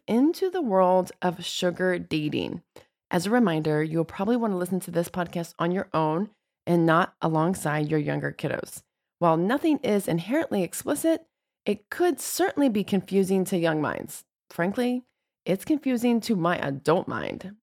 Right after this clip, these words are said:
So there. <laughs> And w-, without further ado, I am your host, Kelly Newcomb, and I am joined by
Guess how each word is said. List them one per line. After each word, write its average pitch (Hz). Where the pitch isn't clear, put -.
So 156
there. -
<laughs> 202
And 233
w-, 220
without 202
further 202
ado, 285
I 196
am 202
your 196
host, 196
Kelly 175
Newcomb, 233
and 180
I 170
am 170
joined 208
by 208